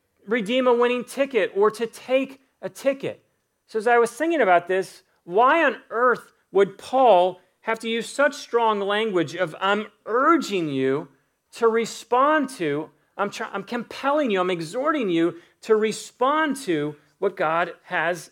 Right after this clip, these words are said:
done"? I think Paul knows something about humanity, that we are so prone to forget the mercies of God in our life. It just takes one bad day,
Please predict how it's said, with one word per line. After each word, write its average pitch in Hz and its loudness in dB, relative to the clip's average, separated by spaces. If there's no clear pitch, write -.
done"? 202 -2
I 156 -6
think 214 -8
Paul 180 2
knows 165 0
something 160 -6
about 147 0
humanity, 127 -12
that 143 -6
we 165 2
are 147 2
so 196 -2
prone 117 -2
to 143 -18
forget 143 -2
the 135 -8
mercies 135 -4
of 117 -12
God 113 -4
in 117 -10
our 110 -8
life. 85 -14
It 165 -4
just 233 -4
takes 190 -4
one 160 -4
bad 151 -2
day, 113 -6